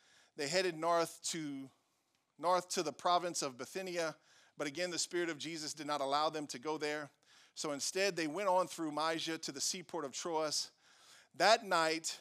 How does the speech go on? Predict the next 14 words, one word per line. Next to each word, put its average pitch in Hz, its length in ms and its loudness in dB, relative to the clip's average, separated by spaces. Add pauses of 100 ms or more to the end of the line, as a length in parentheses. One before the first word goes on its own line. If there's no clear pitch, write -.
(140)
Paul 180 300 6
had 190 180 2
a 185 60 2
vision. 151 460 -2
A 139 60 -2
man 160 240 -2
from 180 160 -8
Macedonia 147 680 -2
in 135 120 -8
northern 165 360 -2
Greece 139 360 -6
was 127 100 -6
standing 180 480 -4
there, 123 280 -4